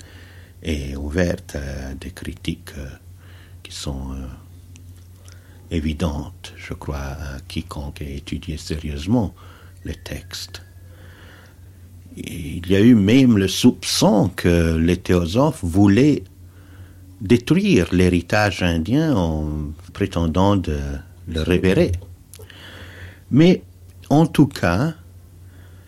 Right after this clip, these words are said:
un certain orgueil, euh, indien pour, euh, leur tradition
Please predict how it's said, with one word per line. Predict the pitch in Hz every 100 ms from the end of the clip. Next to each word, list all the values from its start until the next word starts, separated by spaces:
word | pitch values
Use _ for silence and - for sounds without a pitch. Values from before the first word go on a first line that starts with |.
| -
un | 127 131
certain | - 131 - - 147 -
orgueil, | 117 123 101 104 107 95 90 95 - - - - -
euh, | - 67 85
indien | 85 98 101
pour, | 104 85 82 78
euh, | 80 78 76 - - - -
leur | 90 95
tradition | - - 87 98 - - 90 85 110